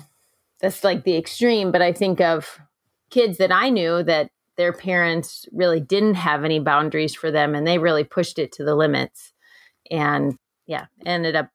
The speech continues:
not as good. So I, I struggle with being in the, my husband says, "You try to be too much of a friend and you're, you're too, you're too nice and too understanding."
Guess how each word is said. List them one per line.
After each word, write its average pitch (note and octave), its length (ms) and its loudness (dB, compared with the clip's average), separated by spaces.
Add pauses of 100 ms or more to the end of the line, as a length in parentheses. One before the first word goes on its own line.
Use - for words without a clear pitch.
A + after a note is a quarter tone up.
(160)
not E3+ 260 0
as D#3 160 -4
good. C#3+ 240 -8
So E3+ 100 -4
I, E3 260 0 (200)
I A#3 180 -2
struggle F#3+ 520 0
with E3 280 -2 (920)
being G#3 460 0
in G3 440 0
the, F3+ 460 2 (600)
my F3+ 120 -6
husband G#3+ 380 -2
says, G#3 180 -2
"You A3 80 -4
try D4 220 0
to C#4+ 80 0
be A#3+ 360 0 (240)
too D4+ 140 -2
much C4 200 0
of G3 100 0
a F3+ 80 0
friend E3 540 -4 (640)
and F#3 500 0
you're, F#3 680 0
you're F3+ 180 -4
too, G#3+ 560 0
you're G3 140 -4
too A3+ 200 -4
nice G3+ 420 -2
and E3 160 -10
too G#3 180 -4
understanding." F3 920 -4